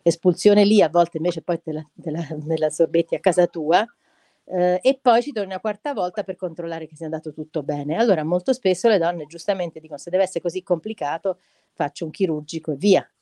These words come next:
Ehm, <laughs> però, ehm, cioè, considerate che stati come l'Irlanda ormai fanno il teleaborto, stati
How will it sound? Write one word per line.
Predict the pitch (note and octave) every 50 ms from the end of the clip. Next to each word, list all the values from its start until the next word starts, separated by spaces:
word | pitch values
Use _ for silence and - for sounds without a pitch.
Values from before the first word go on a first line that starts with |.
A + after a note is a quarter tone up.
| _ _ - - - _ _ _ _ -
Ehm, | - E3+ E3 E3 D#3+ D#3+ D#3+ E3+ D#3+ D3 C#3+ D#3+ - _ _ -
<laughs> | A#2 _ - -
però, | G3+ A3 A3+ A3 A3 A#3+ A#3+ A#3+ - _ _ _ _ _
ehm, | - F3+ F3 E3 E3 E3 D#3 D#3 D#3 D#3 D3+ D3+ D#3 D#3 D#3 D#3 D#3 D#3 D3+ D3+ D3+ D#3 E3+ - _ _ _
cioè, | - F3 -
considerate | - G3+ G3 - A3+ A3+ A#3 A3 G#3+ G3+ - F3+
che | - F3
stati | - - A3+ G3+ - F3+
come | - - F3+ F3 F3+ F3+
l'Irlanda | G3+ A3 A3+ A3+ G#3+ G#3+ G#3+ G3+ G3+ G#3 A3 A3+ G#3+ A3+ A#3 B3 B3
ormai | A#3+ A3+ A3 G3+ F#3+ F3+ F#3+ G#3 G3+
fanno | - F3 E3 E3+ E3
il | D#3+ D#3
teleaborto, | - - E3+ D#3 D#3+ D#3 D#3 G3+ G3+ F#3 D#3+ - _ _ - D#3 D3
stati | - - - E3+ E3+ E3+ - - D#3+ D#3